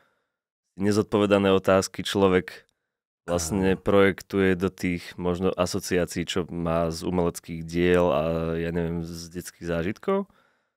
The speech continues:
Speaker 1: Tak nejak to
Speaker 2: To
Speaker 1: mám
Speaker 2: a
Speaker 1: chápať?
Speaker 2: ešte viac, vieš, lebo ja si myslím, že jedna vec je, že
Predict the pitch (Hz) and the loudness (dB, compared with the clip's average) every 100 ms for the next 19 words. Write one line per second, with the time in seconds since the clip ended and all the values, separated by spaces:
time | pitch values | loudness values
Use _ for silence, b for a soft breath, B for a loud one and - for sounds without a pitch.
0 | _ 85 90 104 104 147 185 120 151 170 | _ -10 -2 2 4 4 4 4 4 4
1 | 175 196 233 185 - - 95 127 147 151 | 2 2 4 2 0 -10 -2 0 2 0
2 | 131 135 120 120 110 117 123 131 127 131 | 2 0 -2 -10 -2 0 2 0 0 0
3 | 110 104 95 95 98 95 113 123 113 95 | 2 2 2 -4 -10 0 0 4 2 2
4 | 95 92 87 98 101 | 0 -2 -2 -2 -4